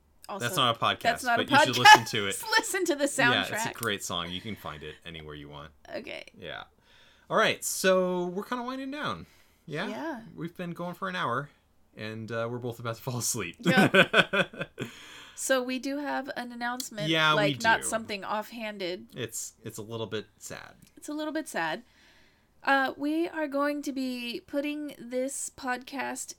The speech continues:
Speaker 1: to bed.
Speaker 2: Yeah.
Speaker 1: Um, to
Speaker 2: And
Speaker 1: pasture.
Speaker 2: so, so, so what do you mean when you say to bed?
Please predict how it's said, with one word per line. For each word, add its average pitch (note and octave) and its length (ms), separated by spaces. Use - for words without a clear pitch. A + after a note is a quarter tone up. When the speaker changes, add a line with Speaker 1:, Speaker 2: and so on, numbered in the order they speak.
Speaker 1:
to D4 120
bed. A3 400
Speaker 2:
Yeah. G2 280
Speaker 1:
Um, G#3+ 680
to - 100
Speaker 2:
And D#4 100
Speaker 1:
pasture. A#3 640
Speaker 2:
so, E3+ 280
so, D3+ 340
so C3 260
what A#2+ 280
do - 100
you D#3+ 60
mean C#3 160
when A#2+ 100
you A2+ 100
say F#2+ 560
to G#2+ 120
bed? - 280